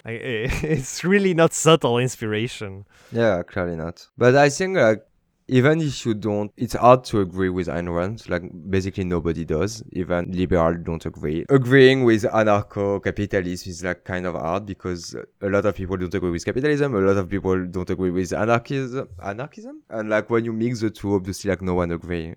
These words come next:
Speaker 2: So, so
Speaker 1: But especially since, uh, Ayn Rand is not just the political, the socio-economic, uh, system. She's also a lot about the, uh,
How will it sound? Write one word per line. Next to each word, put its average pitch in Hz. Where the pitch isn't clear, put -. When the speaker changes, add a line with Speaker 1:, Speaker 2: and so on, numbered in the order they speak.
Speaker 2:
So, 101
so 101
Speaker 1:
But 185
especially 185
since, 147
uh, 123
Ayn 127
Rand 143
is 123
not 135
just -
the 110
political, 123
the 131
socio-economic, 120
uh, 104
system. 107
She's 120
also 113
a 127
lot 135
about 123
the, 113
uh, 117